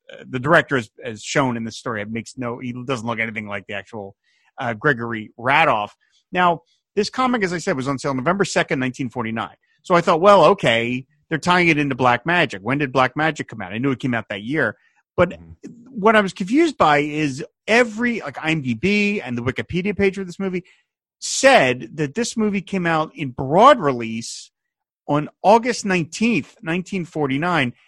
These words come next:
Speaker 1: and then hit New York on November eighth, nineteen forty-nine, which makes no sense. You don't do the limited release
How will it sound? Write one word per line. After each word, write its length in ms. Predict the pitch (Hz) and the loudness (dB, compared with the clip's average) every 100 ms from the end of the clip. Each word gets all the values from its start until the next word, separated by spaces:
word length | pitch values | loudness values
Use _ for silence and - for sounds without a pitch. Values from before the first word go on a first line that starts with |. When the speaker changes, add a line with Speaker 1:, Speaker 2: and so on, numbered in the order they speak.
| _ | _
Speaker 1:
and 160 | 160 165 | 0 4
then 140 | 226 | 4
hit 260 | 180 226 233 | 2 0 0
New 180 | 170 160 | -2 -2
York 520 | 143 214 226 143 - _ | 4 6 6 4 -4 _
on 100 | 160 | -4
November 440 | 160 160 190 - - | -2 0 2 0 -2
eighth, 340 | 190 262 254 - | 0 2 0 -4
nineteen 380 | 131 117 120 107 | -6 -4 -6 -8
forty-nine, 500 | - 113 107 104 110 | -6 -8 -6 -6 -6
which 160 | 131 | -4
makes 280 | 254 262 - | 0 -2 0
no 100 | 175 | -4
sense. 400 | 131 254 160 208 | 0 0 0 0
You 100 | 143 | -2
don't 160 | 196 180 | -2 0
do 120 | 185 | -2
the 100 | 139 | 0
limited 520 | 127 175 240 156 120 | 2 4 6 4 2
release 500 | 135 127 123 120 - | -2 -2 -2 -4 -10